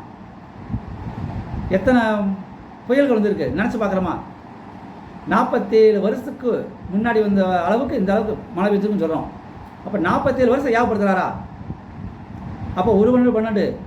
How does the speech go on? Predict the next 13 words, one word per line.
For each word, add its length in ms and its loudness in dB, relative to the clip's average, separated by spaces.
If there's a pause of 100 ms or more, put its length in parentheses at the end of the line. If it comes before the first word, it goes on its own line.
(100)
ரெண்டு 220 0
மணி 220 0
இருபத்தி 240 0
நாலு, 260 0 (400)
மூணு 200 4
மணி 180 2
முப்பத்தாறு, 520 2 (320)
நாலு 220 0
மணி 220 4
நாற்பத்தெட்டு. 500 -4 (520)
அப்ப 180 0 (340)
நாலாவது 640 4
வருஷம், 340 -4